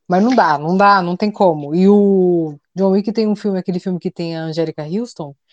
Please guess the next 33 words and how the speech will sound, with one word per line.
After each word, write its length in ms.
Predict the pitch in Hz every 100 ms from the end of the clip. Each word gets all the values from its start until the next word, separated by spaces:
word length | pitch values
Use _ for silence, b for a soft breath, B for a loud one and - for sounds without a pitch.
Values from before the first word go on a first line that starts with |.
| _ _
ele 160 | 156 190
fala 300 | - 269 226
que 100 | 170
veio, 180 | 165 156
sei 120 | 170
lá, 40 |
da 100 | 147
Rússia, 640 | 131 131 175 202 - 143 131
de 80 | 147
algum 140 | 151
lugar 220 | 160 160
assim, 160 | 143 -
União 200 | 156 156
Soviética. 840 | 151 151 131 143 175 - - - -
Não, 400 | 180 202 240 294
não 240 | 294 311
tem 140 | 311 294
como 240 | 285 262
ser 140 | 262 240
ele 140 | 233
fe-, 300 | 233 226 180
ser 160 | 180 214
filho 240 | 220 208
desses 300 | 208 214 208
dois, 280 | 175 156 139
só 160 | 190 208
se 120 | 254
eles 140 | 247
mudarem 380 | 254 262 240 254
a 40 | 277
linha 160 | 285
do 100 | 285
tempo. 260 | 285 147